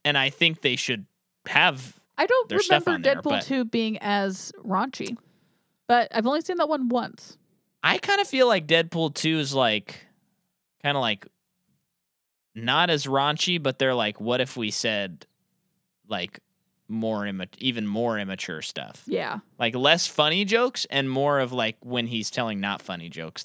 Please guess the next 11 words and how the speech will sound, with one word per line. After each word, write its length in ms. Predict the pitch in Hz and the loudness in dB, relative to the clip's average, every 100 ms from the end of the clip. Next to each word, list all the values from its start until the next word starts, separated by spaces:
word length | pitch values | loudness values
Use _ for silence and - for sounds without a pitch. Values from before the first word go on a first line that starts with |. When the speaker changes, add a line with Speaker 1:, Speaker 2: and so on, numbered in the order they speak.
| - | -6
Speaker 1:
that 180 | 87 - | -6 -6
are 80 | 101 | -8
funny 340 | - 110 101 | -4 -4 -4
because 360 | 92 92 101 92 | -4 -6 -8 -8
he's 340 | 82 80 - | -10 -12 -12
immature. 560 | 117 98 - - 76 - _ - | -10 -10 -10 -10 -10 -12 _ -2
Speaker 2:
Yeah. 340 | 208 175 104 196 _ _ _ _ _ _ _ _ _ | 0 0 -4 -8 _ _ _ _ _ _ _ _ _
Speaker 1:
It's 100 | - | 2
what 140 | 240 | 6
I 60 | 226 | 6
remember. 520 | 147 127 120 82 85 | 6 2 0 -2 -8